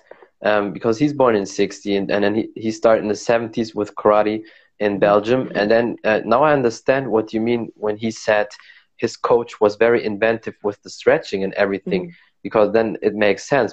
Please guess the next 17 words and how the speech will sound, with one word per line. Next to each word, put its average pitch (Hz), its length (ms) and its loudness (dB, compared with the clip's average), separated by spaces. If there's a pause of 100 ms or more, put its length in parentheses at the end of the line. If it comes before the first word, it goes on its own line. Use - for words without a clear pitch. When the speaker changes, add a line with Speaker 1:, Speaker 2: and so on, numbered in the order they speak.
Speaker 1:
Back 101 220 0
then, 110 160 2
probably 104 360 2
not 101 200 2
a 120 40 4
lot 120 180 4
of 113 180 0
people 107 340 -2
started 104 400 2
stretching 110 560 0
a 95 80 0
lot, 95 260 2
or 98 140 0
just 107 260 -8
the 98 160 0 (300)
conventional 104 720 0
stretches, 110 640 2